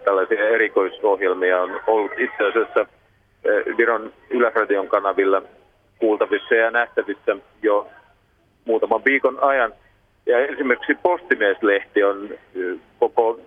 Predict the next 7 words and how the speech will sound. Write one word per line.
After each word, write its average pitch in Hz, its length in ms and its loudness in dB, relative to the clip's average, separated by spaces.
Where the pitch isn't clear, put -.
tämän 120 280 -2
vuoden 123 420 0
pyörittänyt 101 560 -2
tällaista 101 420 0
Suomi 113 420 -2
sata 113 320 0
erikoissivustoa. 98 1300 -2